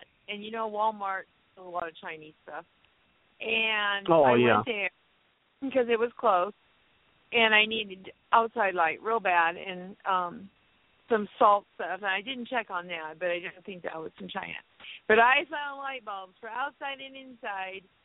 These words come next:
Speaker 1: that said "Made in America." I posted it in my group. I said, "If you look hard enough, you can find it," and I did. I was determined. And no mer-,
Speaker 2: <laughs>
Speaker 1: no mercury,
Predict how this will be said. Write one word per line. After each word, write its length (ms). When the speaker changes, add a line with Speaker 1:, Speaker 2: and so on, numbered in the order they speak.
Speaker 1:
that 200
said 240
"Made 220
in 80
America." 380
I 160
posted 340
it 160
in 60
my 180
group. 300
I 220
said, 180
"If 160
you 180
look 220
hard 340
enough, 240
you 300
can 320
find 440
it," 360
and 240
I 260
did. 300
I 160
was 160
determined. 480
And 240
no 220
mer-, 320
Speaker 2:
<laughs> 340
Speaker 1:
no 140
mercury, 720